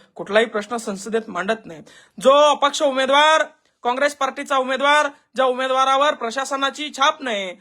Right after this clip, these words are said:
ज्या उमेदवाराची प्रशासनावर छाप नाही, तहसीलदार देखील दोन पायऱ्या खाली उतरून त्यांच्यासाठी येत नाही, अशा या दोन्ही उमेदवारामध्ये थेट विभागीय आयुक्तांना नडण्याची ताकद आमच्यामध्ये आहे, गुन्हे घेण्याची ताकद आमच्यामध्ये आहे.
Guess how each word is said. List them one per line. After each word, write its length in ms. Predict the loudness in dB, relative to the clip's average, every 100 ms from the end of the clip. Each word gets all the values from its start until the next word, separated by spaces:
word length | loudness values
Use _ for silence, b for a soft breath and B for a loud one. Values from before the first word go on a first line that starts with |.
| b -4
ज्या 120 | -2
उमेदवाराची 640 | -2 -6 -2 -2 -2 -8
प्रशासनावर 640 | -12 -8 -8 -6 0 0 0 -2
छाप 140 | -6 -6
नाही, 220 | -10 -10 -14 b b
तहसीलदार 460 | -6 -6 -6 -4 -4
देखील 300 | -6 -10 -6
दोन 220 | -6 -6
पायऱ्या 280 | -4 -2 -4
खाली 220 | -6 -10
उतरून 280 | -10 -10 -12
त्यांच्यासाठी 600 | -12 -12 -12 -12 -16 -10
येत 180 | -10 -10
नाही, 200 | -10 -10 -12 b b b
अशा 260 | -10 -2 0
या 100 | 0
दोन्ही 220 | -2 -8
उमेदवारामध्ये 760 | -8 -4 -2 -2 -4 -4 -4 -6 b b -4
थेट 140 | -4
विभागीय 420 | -4 -2 0 2
आयुक्तांना 460 | 0 -2 -4 -2 -2
नडण्याची 480 | -4 -6 -6 -6 -6
ताकद 360 | -6 -4 -2
आमच्यामध्ये 480 | -4 -4 -8 -6 -4
आहे, 360 | -4 -2 -2 -4 B B B -6
गुन्हे 240 | 0 0
घेण्याची 340 | 0 -2 -4
ताकद 320 | -4 -4 -2 -4
आमच्यामध्ये 480 | -4 -6 -6 -2
आहे. 340 | -2 0 0